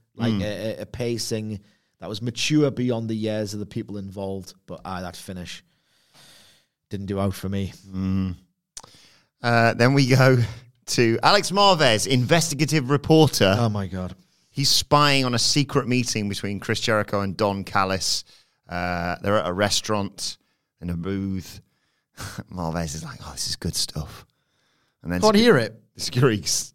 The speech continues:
Speaker 2: catches him, kicks him out, basically.
Speaker 1: So odd. A bit wacky for me, this.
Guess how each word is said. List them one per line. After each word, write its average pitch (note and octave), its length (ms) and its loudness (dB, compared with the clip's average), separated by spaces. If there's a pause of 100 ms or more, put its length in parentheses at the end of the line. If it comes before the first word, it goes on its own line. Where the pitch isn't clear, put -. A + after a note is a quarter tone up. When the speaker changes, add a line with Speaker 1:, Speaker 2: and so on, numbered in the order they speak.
(100)
Speaker 2:
catches G2+ 400 0
him, F#2 280 0 (540)
kicks - 220 -4
him F#2+ 60 -2
out, D#2+ 260 -6
basically. D#2+ 500 -8 (400)
Speaker 1:
So A#2+ 640 2
odd. G2 320 -6
A A#2+ 60 -8
bit E3 140 0
wacky B2 500 2
for A#2 100 -10
me, G2+ 220 -6
this. D2+ 340 -12